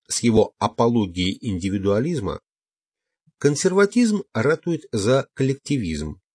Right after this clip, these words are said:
за объединение людей под эгидой традиционных ценностей, чаще всего под религиозными или великодержавными лозунгами. Укрепление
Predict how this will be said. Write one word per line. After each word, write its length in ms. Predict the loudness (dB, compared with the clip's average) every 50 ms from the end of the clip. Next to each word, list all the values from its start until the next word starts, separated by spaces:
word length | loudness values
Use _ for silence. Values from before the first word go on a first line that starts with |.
| _ _ _ _ _ _ _ _ _ _ _ _ -10
за 240 | -4 2 4 4 2
объединение 840 | 2 0 -4 -2 -2 -2 -2 0 -2 -2 0 0 0 -2 -2 -4 -4
людей 440 | -4 -4 -6 -4 -4 -4 -4 -6 -8 _ -4
под 160 | -2 -2 -2 -4 _ -2
эгидой 580 | -2 0 0 -2 -4 -2 0 0 -2 -2 -4 _ _ -6
традиционных 680 | -4 -4 -4 -4 -6 -6 -2 0 0 0 0 -2 -4 -4
ценностей, 680 | 0 0 0 0 0 -6 -10 -12 -14 -16 -20 -20 _ _ _ _ _ _ _ _ _ _ _ _ _ _ _ _ _ _ _ _ _ -2
чаще 380 | 2 2 2 2 2 -4 -6
всего 320 | -6 -2 -2 0 0 0 0
под 280 | 0 0 0 0 -2 _ _ -4
религиозными 840 | -2 0 0 0 -2 -2 0 2 2 2 0 0 0 0 2 2
или 480 | 0 0 -2 -2 0 2 0 0 0 -4
великодержавными 1000 | -4 -4 -2 -2 -2 -4 -4 -2 -2 -2 -2 -2 -2 -2 -2 -2 -4 -4 -6 -6 _ _
лозунгами. 640 | -6 -4 -4 -4 -4 -4 -8 -10 -10 -12 -14 -16 -16 _ _ _ _ _ _ _ _ _ _ _ _ _ _ _ _ _ _ _ _ _ _ _ _ _ _ _ _ _ _ _ _ _ _ _ _ _ -4
Укрепление 800 | -2 -2 0 2 0 0 2 2 0 2 2 2 0 0 -2